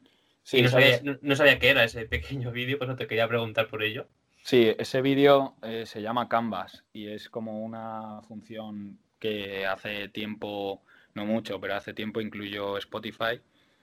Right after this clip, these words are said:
Speaker 1: de poner un pequeño vídeo de unos ocho segundos, así tipo boomerang, en la canción. Entonces, mientras se reproduce, pues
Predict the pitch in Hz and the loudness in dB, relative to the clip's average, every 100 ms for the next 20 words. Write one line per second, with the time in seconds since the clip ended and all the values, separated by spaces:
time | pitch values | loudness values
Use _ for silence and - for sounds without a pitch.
0 | _ _ _ _ _ _ _ _ 147 131 | _ _ _ _ _ _ _ _ -2 2
1 | 117 113 117 117 120 117 123 120 117 120 | 2 2 0 0 0 0 0 -2 0 0
2 | 120 113 110 107 117 110 113 107 104 123 | 2 0 -4 -6 -8 -10 -10 -8 -6 -4
3 | 120 110 104 - 110 107 - 104 113 117 | -4 -6 -8 -10 -12 -14 -14 -12 -8 -4
4 | 107 113 123 _ _ 107 104 104 101 98 | -4 -4 -12 _ _ -10 -8 -8 -8 -4
5 | 98 95 95 107 104 95 98 101 98 98 | -4 -4 -4 -4 -4 -4 -4 -4 -4 -2
6 | 98 98 98 98 110 113 110 107 98 95 | -2 -2 -2 -4 -2 -2 0 0 2 0
7 | - - | -8 -16